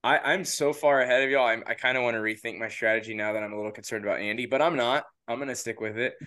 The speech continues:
I'm going the full emotional better route this week, 'cause why not? And, uh, I'm gonna bet on what I want to happen because, you know, I can.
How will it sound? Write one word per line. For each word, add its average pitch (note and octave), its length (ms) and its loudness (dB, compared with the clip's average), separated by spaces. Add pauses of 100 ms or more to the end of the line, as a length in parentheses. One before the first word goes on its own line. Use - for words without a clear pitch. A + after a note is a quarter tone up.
(360)
I'm C#3+ 220 0
going E3 580 0
the B2+ 160 0 (180)
full C#3+ 640 2
emotional A#2 880 -2
better G#2+ 380 -2
route G#2 320 -6
this - 200 -8
week, A#1 300 -18
'cause A2 340 -6
why G#2+ 280 0
not? C3 260 -4 (400)
And, A2 540 -2
uh, A2 180 4
I'm A#2+ 80 -2
gonna E3 180 0
bet B2+ 240 4
on A#2+ 160 2
what A#2 140 4
I A2 60 2
want G#2+ 320 -4
to A#2 100 -6
happen G2 500 -4 (540)
because, G#2+ 680 0 (1300)
you A#2+ 120 -12
know, A2 160 -10 (160)
I A#2 80 -4
can. G#2 300 -4